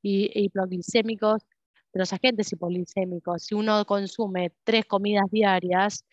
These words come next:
y decide saltear por completo la cena, entonces van a tener que también saltear la medicación de la noche también. Las personas con diabetes tienen que estar trabajando muy de cerca con sus médicos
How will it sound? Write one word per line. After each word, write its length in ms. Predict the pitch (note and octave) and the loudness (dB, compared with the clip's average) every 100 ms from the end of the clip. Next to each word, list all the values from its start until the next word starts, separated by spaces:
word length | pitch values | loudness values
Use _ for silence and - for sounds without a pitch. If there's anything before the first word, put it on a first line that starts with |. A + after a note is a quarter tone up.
| _ _ _ - | _ _ _ -6
y 140 | G3+ | 0
decide 420 | F#3+ F#3 - A#3+ F#3+ | 2 0 0 0 2
saltear 640 | G3 F#3 E3 A#3+ A3+ F#3 - | 2 0 2 4 4 2 -2
por 160 | G3+ | -2
completo 500 | G3 G#3 G#3 D#4+ C4+ F#3+ | 0 0 4 4 4 2
la 100 | F#3 | 0
cena, 460 | - G#3+ G#3 G#3 | 0 -2 0 0
entonces 360 | G3 F#3+ G3 G#3 | -2 -2 -2 0
van 140 | G3 G#3 | 2 2
a 80 | G#3 | 2
tener 320 | G3+ G3+ G#3 | 0 0 0
que 120 | G3+ | -4
también 520 | - F3+ F#3 G#3 A#3+ | -2 -2 0 2 2
saltear 500 | A#3 A3 G#3+ A3 A#3 | 2 0 2 2 4
la 340 | A3+ G#3 A3 A#3+ | 4 4 4 2
medicación 680 | A3 A3+ B3 - A#3+ B3 G#3+ | 2 2 0 2 0 0 2
de 100 | A3+ | 4
la 140 | A#3 | 4
noche 320 | G#3+ G#3+ A3+ | 2 -6 -6
también. 400 | G3 F3 F3+ E3+ | -6 -6 -2 -2
Las 140 | E3 E3 | -2 -4
personas 380 | E3+ - G#3 G3 | -6 -4 -4 -2
con 160 | G3+ | -2
diabetes 560 | G3 G3+ C4 C#4+ D4+ - - - _ - _ | 0 2 4 4 2 2 -6 -20 _ -20 _
tienen 280 | - B3 C4+ | 2 4 4
que 60 | A3 | 0
estar 300 | F#3+ G#3+ G#3+ - | 0 0 0 0
trabajando 920 | A#3 B3+ C4 - - A3 A3+ A3+ A3 | 4 6 6 2 0 2 2 0 0
muy 220 | G3+ A3 | 0 0
de 80 | A3+ | 2
cerca 340 | A3 G#3 A3 | 0 2 0
con 280 | - G3 G3 | 0 -4 -4
sus 180 | - F3 | -8 -6
médicos 720 | G3 A3 B3 B3 C#4 C#4 | -2 2 2 2 2 2